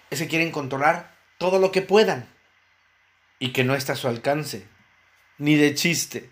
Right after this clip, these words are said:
Es decir, ellos buscan por todos los medios controlar la vida de los demás,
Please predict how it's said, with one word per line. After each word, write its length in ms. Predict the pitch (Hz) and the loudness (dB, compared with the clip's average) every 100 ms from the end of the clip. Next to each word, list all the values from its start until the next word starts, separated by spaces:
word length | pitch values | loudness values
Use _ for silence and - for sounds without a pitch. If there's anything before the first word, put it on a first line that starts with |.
| - | -4
Es 120 | 165 | 0
decir, 400 | 165 156 170 - - - | 0 0 -2 -4 -20 -6
ellos 300 | 165 180 151 | 2 4 4
buscan 420 | 175 202 - 208 | 0 0 2 0
por 240 | 160 123 - | 0 -4 0
todos 220 | 208 294 | 0 0
los 160 | 196 | -4
medios 480 | 160 170 143 139 135 - - - - | 0 2 2 -4 -6 -14 -20 -20 -6
controlar 460 | 151 135 143 156 | -4 -2 0 2
la 100 | 175 | 2
vida 220 | 160 165 | 2 0
de 60 | 156 | -2
los 180 | 127 113 | -2 -4
demás, 540 | 123 139 156 - - | -6 -8 -10 -14 -18